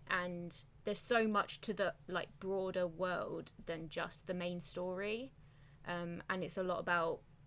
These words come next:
finding people who are loyal to you and, yeah, taking back the throne, essentially, is the main goal.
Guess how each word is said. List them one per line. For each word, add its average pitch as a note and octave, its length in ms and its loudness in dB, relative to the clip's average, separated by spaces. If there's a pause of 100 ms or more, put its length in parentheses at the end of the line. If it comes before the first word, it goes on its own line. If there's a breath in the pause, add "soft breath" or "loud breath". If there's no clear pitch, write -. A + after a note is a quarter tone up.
(420)
finding F3 720 -2 (200)
people F#3 340 -6
who F3 220 -2
are F3 60 0
loyal E3+ 560 0 (540)
to G3 100 -6
you E3 500 -4
and, F3+ 440 -6 (880)
yeah, G#3+ 220 -4
taking F#3+ 320 -4
back F#3 200 -8
the F3+ 80 -8
throne, F#3+ 320 -4
essentially, E3+ 640 -4
is E3+ 80 -6
the E3+ 100 -6
main E3+ 220 -4
goal. F3 300 -4